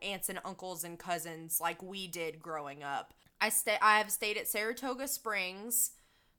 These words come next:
uh, a couple times, and that is gorgeous. I would say it's, like,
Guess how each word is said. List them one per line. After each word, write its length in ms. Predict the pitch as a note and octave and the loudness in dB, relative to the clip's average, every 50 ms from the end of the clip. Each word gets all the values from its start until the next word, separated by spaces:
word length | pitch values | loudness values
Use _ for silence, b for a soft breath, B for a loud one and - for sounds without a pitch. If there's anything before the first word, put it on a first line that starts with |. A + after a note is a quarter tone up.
| _ _ - | _ _ 2
uh, 300 | F#3+ G3 F#3+ F#3 F#3 - | 4 4 6 6 4 2
a 60 | - | 2
couple 300 | - - C4+ D#4+ - D#4+ | 0 0 -2 -2 -2 -2
times, 560 | D#4+ - G#3+ F3+ E3+ D#3+ E3+ G3 A3+ A#3 - - - | 0 2 2 4 4 2 0 -2 -2 -2 -2 -2 -2
and 500 | - G3 F#3+ F#3 F#3 F3+ F3+ F3+ F3+ F3 - - F3+ F3 | -2 -2 0 0 0 -2 -4 -6 -10 -14 -16 -18 -4 4
that 300 | G#3 G3+ G#3+ A3 A3+ - - | 8 10 10 10 8 6 2
is 260 | G#3+ A3+ G#3+ F3+ G#3 - G3 - _ | 0 0 0 -2 -6 -8 -10 -14 _
gorgeous. 560 | - G3 G3 G3 G3 F3+ E3 D#3+ D#3 - - - | -8 -4 -4 -4 -4 -4 -6 -6 -4 -4 0 4
I 200 | F#3+ G#3 A#3 C4+ | 6 6 6 6
would 200 | D#4 E4 C4+ C4+ | 4 0 0 0
say 460 | - - C4 B3 A#3+ A#3+ A#3 A#3 - - | 0 2 4 2 4 4 2 2 0 -2
it's, 200 | G3 G3+ - - | -6 -4 -2 -2
like, 440 | F#3+ F#3 F3 F3 F3+ - - - | 0 0 0 0 -2 -6 -12 -18